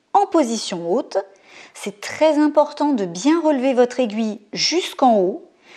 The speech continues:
sinon vous risquez de faire un nœud sous votre tissu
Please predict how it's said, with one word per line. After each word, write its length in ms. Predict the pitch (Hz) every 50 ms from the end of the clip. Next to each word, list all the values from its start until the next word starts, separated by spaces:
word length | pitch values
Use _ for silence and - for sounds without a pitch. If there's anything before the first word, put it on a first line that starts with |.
| - - -
sinon 320 | - - - 262 277 339
vous 140 | 359 302 226
risquez 320 | 196 233 269 - - 311 302
de 100 | 269 254
faire 220 | 254 277 269 247
un 100 | 254 247
nœud 300 | 240 240 247 247 240 233 - - _ _ _
sous 500 | - - - - - - 330 330 320 320 - - _ -
votre 320 | 196 214 208 - - 208
tissu 500 | 196 - - 185 - - - 208 226 277